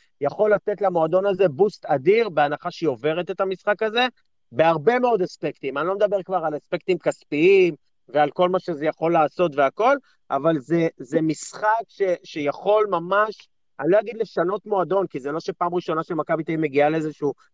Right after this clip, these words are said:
אה, שלב רחוק באירופה, אבל זה משחק שיכולה להיות לו השפעה חיובית מאוד. אגב, אה,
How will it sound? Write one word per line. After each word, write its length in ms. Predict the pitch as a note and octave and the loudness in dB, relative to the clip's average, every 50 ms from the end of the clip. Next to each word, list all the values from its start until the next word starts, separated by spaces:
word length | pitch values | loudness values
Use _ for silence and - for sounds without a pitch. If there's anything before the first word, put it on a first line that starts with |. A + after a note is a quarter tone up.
| _ - - | _ -6 -2
אה, 80 | C#3+ C#3+ | -2 0
שלב 400 | C3 - D#3 C#3 D3 E3 E3 D3 | 0 2 4 4 4 4 2 2
רחוק 300 | D3+ D3 - - E3+ E3 - | -2 -2 0 0 0 0 0
באירופה, 560 | C#3+ D#3+ D#3 D3+ D3+ F#3 G#3 G3+ - F3+ D3+ | 2 2 4 4 6 4 2 2 2 0 -2
אבל 200 | C#3+ C3 C#3 C#3 C3 _ _ _ _ _ | 0 -2 -4 -6 -6 _ _ _ _ _
זה 120 | C3 D3+ | -8 -6
משחק 260 | D#3 D#3+ - - A3 A3+ | -6 -6 -6 -4 -6 -4
שיכולה 480 | - - A3 - - - F#3+ G3+ A3 A#3+ | -2 0 -2 0 0 0 2 4 4 2
להיות 300 | A#3 A3 A3+ A#3 A#3 - | 2 2 0 -2 -2 -2
לו 120 | A#3+ A3+ G#3 | 0 0 0
השפעה 560 | F#3 _ _ _ - E3+ F3+ F#3+ A3 B3+ C4+ B3 _ _ _ _ _ _ _ - | 0 _ _ _ -2 0 2 2 2 2 0 -2 _ _ _ _ _ _ _ -16
חיובית 680 | - - G3+ G3 F#3+ F#3+ F3 D#3+ G3+ C4 B3+ - - | -8 -2 0 2 2 2 2 0 -4 -8 -8 -8 -8
מאוד. 420 | G#3+ G#3+ G3+ G#3 A3+ B3+ C#4+ C#4 - - - _ - | -4 -2 0 2 2 4 2 2 0 -4 -18 _ -2
אגב, 300 | G3+ - A3+ B3+ A3 F3 D#3+ _ _ | -2 0 2 2 0 0 -2 _ _
אה, 40 | - | -18